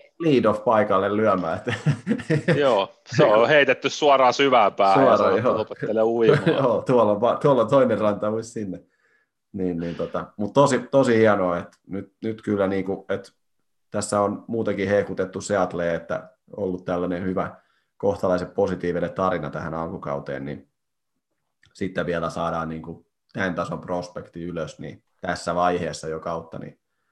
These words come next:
Speaker 1: tosi, tosi mielenkiintoinen. Toivottavasti herra
Speaker 2: Kyllä.
Speaker 1: saa vähän onnistumisiakin. Ja
Speaker 2: Mitäs veikkaat, kuka on seuraava näistä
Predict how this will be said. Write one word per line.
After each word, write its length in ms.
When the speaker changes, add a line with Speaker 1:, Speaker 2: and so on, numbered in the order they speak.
Speaker 1:
tosi, 200
tosi 200
mielenkiintoinen. 600
Toivottavasti 460
herra 200
Speaker 2:
Kyllä. 300
Speaker 1:
saa 260
vähän 240
onnistumisiakin. 880
Ja 80
Speaker 2:
Mitäs 280
veikkaat, 420
kuka 220
on 80
seuraava 540
näistä 300